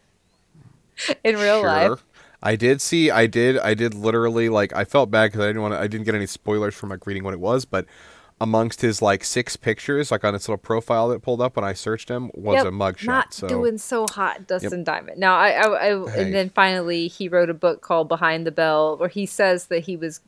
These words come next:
Speaker 1: the ghostwriter for the book, kind of sold him, sold him out pretty hard, but in, you know, made up a bunch of stuff. But essentially, he just, <sighs> he took a shit on everyone he worked with, and even said that he slept with someone from the N B C staff who was eighteen years his senior.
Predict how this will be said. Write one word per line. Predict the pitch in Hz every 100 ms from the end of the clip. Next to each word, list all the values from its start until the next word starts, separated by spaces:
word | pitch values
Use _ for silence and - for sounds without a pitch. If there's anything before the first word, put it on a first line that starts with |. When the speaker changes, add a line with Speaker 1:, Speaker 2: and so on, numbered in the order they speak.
| _
Speaker 1:
the | 170
ghostwriter | 160 175 175 170 160 160
for | 165
the | 151 151
book, | 143 165 156 -
kind | - 160 151
of | 143 _ _ _
sold | - - 196 175
him, | 170 156 -
sold | - 196 170
him | 165
out | 156 -
pretty | 175 165
hard, | 165 151 156
but | 151 151 - _
in, | 165 160 110
you | 160
know, |
made | 151 165
up | 165 165
a |
bunch | 165 156 160
of |
stuff. | - 160 151 -
But | 156 147
essentially, | - 165 - 156
he | 165
just, | 165 - - _ _ _ _ _ _ _ _
<sighs> | - - - - _ _ _ 151 170
he |
took | 180 233 214
a |
shit | - 185
on | 170
everyone | 165 160 165 165
he | 180
worked | 151 156 -
with, | 160
and | 160 165
even | 196 214
said | 226 214
that | 202
he | 214
slept | - 220 220
with | 214
someone | 226 208 208 202 196
from | 208 196
the | 175
N | 196
B | 202
C | - 208
staff | - 180 175
who | 185
was | 175 170
eighteen | 180 156 - 185
years | 175 180 180
his | -
senior. | 185 233 170